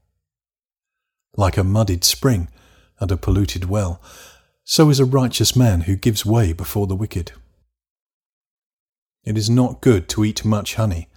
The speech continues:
nor is it honourable to seek one's own honour.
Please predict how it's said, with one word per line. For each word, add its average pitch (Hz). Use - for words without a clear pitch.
nor 151
is 151
it 147
honourable 95
to 98
seek -
one's 104
own 113
honour. 107